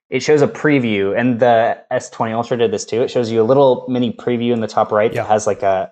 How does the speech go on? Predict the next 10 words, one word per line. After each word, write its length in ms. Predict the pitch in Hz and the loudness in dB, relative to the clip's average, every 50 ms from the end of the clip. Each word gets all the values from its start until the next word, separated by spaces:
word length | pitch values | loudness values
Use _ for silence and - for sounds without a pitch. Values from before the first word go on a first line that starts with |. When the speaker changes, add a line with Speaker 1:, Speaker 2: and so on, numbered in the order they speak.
| _ | _
Speaker 1:
a 240 | - 120 104 98 95 - | -2 0 0 0 0 -4
scope, 540 | - - - - 110 117 156 - - - - _ - - | -6 -8 -4 0 0 2 2 0 -2 -10 -20 _ -14 -6
<laughs> 180 | - - 208 190 | -2 -2 0 2
basically, 480 | - 151 147 - 151 - 160 160 165 | 2 2 2 0 -2 0 2 4 6
like 180 | 156 139 127 - | 6 4 4 2
a, 300 | 113 104 101 95 98 - - | 2 2 2 0 -2 -4 -6
a 60 | - - | -8 -6
crosshair. 600 | - - 120 113 117 - 143 143 151 175 180 - _ _ _ _ _ _ _ _ _ _ _ _ - | -2 0 2 2 2 2 0 0 0 -2 -4 -8 _ _ _ _ _ _ _ _ _ _ _ _ -4
And 540 | 131 131 131 127 123 120 117 113 120 107 - - _ _ _ _ _ _ - | -2 0 2 2 2 2 2 2 0 0 -2 -6 _ _ _ _ _ _ 0
it'll, 460 | 143 131 131 127 131 - - - | 2 4 4 2 2 0 -4 -14